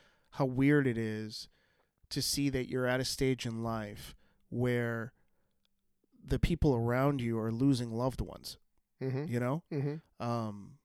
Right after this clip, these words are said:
Speaker 1: I, I lost, uh, my grandmother, uh, years back.
Speaker 2: That's right.
Speaker 1: And I don't handle death very well.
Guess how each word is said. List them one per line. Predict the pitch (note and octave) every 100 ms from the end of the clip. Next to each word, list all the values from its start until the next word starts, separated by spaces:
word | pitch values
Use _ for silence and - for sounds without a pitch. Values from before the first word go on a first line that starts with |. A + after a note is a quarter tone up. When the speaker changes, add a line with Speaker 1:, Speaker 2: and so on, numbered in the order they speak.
| _ _
Speaker 1:
I, | B2 B2+ B2+ B2 A#2+
I | A#2 B2
lost, | B2 A#2+ A#2 - - -
uh, | A2+ A2 G#2+
my | G#2 G#2
grandmother, | A#2 C#3+ D#3 G2 F#2 G2+ - _ _ _ -
uh, | A2 A2
years | A2+ A2 -
back. | G2 F#2+ F2+ - -
Speaker 2:
That's | G2+ -
right. | B2 C#3
Speaker 1:
And | D#3
I | F3
don't | F#3
handle | D#3+ D#3+ B2
death | A2+ G#2+
very | - F2+
well. | - - -